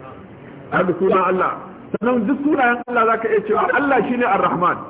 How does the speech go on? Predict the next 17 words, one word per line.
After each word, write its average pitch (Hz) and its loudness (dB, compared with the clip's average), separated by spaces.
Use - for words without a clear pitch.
Ma 233 2
ba 269 4
za 269 4
ka 269 0
ce 285 0
Ar-Rahman 220 2
shine 240 2
Allah. 190 0
Allah 262 2
shine 233 0
Ar-Rahman, 180 0
Allah 262 2
shine 233 0
Ar-Rahim, 190 0
Allah 254 0
shine 220 2
kaza. 156 0